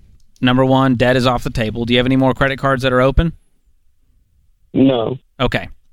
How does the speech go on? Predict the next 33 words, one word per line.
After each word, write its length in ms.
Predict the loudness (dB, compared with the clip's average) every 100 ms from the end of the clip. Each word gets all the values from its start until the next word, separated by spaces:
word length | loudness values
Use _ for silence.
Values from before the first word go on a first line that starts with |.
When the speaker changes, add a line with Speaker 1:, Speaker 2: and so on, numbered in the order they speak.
| -20 -20 _ _
Speaker 1:
We're 80 | -2
not 180 | 0 0
gonna 160 | 0 0
touch 300 | 0 -2 -2
debt 260 | -4 -4 -10 _ _ _ _ _ _ -6
ever 240 | -2 0
again. 420 | -2 -4 -10 -16 -18 _ -20 -20 -20 _ _ -20 _ _ _ _ _ _ _ -20 _
Speaker 2:
Yeah, 260 | 0 2 2
I 40 |
don't 120 | 0
Speaker 1:
Agree 200 | 2 2
Speaker 2:
want 100 | 2
to. 20 |
Speaker 1:
with 100 | 0 0
that? 260 | 0 -2 -6 -20 _ -20 _ _ _ _ _ _ _ _
Speaker 2:
Yeah, 240 | -2 0 2
Speaker 1:
Clearly, 340 | 2 2 2
it's 120 | 0
Speaker 2:
hundred 20 |
percent. 0 |
Speaker 1:
not 160 | 0 0
your 100 | -2
friend. 360 | -2 -4 -6 -16 -20 -20 -20 _ _ _ _ _ _
It's 180 | -8 -2
burnt 300 | 0 0 0
you 180 | -2 -2
Speaker 2:
No. 60 |
Speaker 1:
too 140 | 0 2
many 160 | 2
times 300 | 2 0 0
in 40 | 0
the 60 |
past. 400 | -2 -4 -8 -14